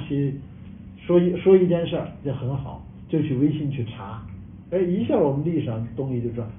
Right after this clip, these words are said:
大家才刚刚体会到大数据的价值，这是太简单的一个初步的东西了。我们要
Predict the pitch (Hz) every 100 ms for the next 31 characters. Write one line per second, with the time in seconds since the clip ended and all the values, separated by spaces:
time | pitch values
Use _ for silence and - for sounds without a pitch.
0 | - 180 180 208 196 196 214 214 226 -
1 | 135 123 185 185 170 - - - - -
2 | - - - 180 180 208 190 226 160 131
3 | - 185 117 104 - - - - - -
4 | - - - - - - 208 196 196 -
5 | 247 262 185 107 95 - - - - -
6 | - - - - 139 - 135 143 135 127
7 | 123 - 170 151 131 104 - - - -
8 | - - - - - - - - - -
9 | - - - - - - - - - 151
10 | 185 226